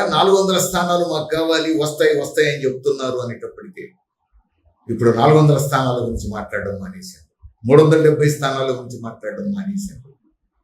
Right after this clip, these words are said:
ఇది ఈరోజు నరేంద్ర మోడీ ప్రభుత్వం ఆడుతున్నటువంటి నాటకం.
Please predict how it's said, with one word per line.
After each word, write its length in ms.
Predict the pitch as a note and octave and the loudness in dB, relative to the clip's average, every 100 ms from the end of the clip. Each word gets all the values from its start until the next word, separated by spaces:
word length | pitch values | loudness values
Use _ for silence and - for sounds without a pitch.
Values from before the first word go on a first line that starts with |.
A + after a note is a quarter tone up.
| _ _ _ _ _ | _ _ _ _ _
ఇది 180 | G#2 D3 D3+ | 0 4 4
ఈరోజు 360 | A2 G#2+ G#2+ G2+ G2 - - - _ - | 4 0 -2 -8 -10 -16 -20 -20 _ -8
నరేంద్ర 360 | G#2 A2+ G#2+ G#2 | -2 0 0 -2
మోడీ 300 | G2+ F#2+ F2 - _ _ _ _ - | -2 -2 -6 -12 _ _ _ _ -8
ప్రభుత్వం 480 | F#2+ G2 G#2 - F#2+ - - - - F2 | -4 -4 -6 -8 -8 -10 -12 -10 -10 -8
ఆడుతున్నటువంటి 720 | F#2+ - F#2+ F#2 F#2 F#2 F#2 | -8 -6 -6 -6 -6 -8 -10
నాటకం. 460 | F#2+ - - _ | -12 -18 -20 _